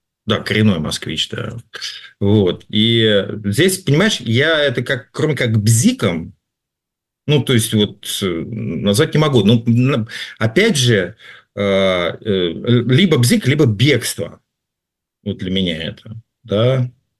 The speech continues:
В-, не знаю. Некоторые считают, что вот, э, цивилизация — это-, е-, есть, э, есть, э, такие э-, эко-дауншифтеры. Это отдельно вообще, э, абсолютно секта, э, да. Вот, они приезжают туда, и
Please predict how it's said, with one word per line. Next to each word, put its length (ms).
В-, 540
не 540
знаю. 360
Некоторые 480
считают, 320
что 220
вот, 260
э, 260
цивилизация — 800
это-, 120
е-, 220
есть, 340
э, 280
есть, 360
э, 460
такие 260
э-, 360
эко-дауншифтеры. 840
Это 160
отдельно 480
вообще, 420
э, 600
абсолютно 800
секта, 680
э, 60
да. 420
Вот, 480
они 160
приезжают 440
туда, 520
и 280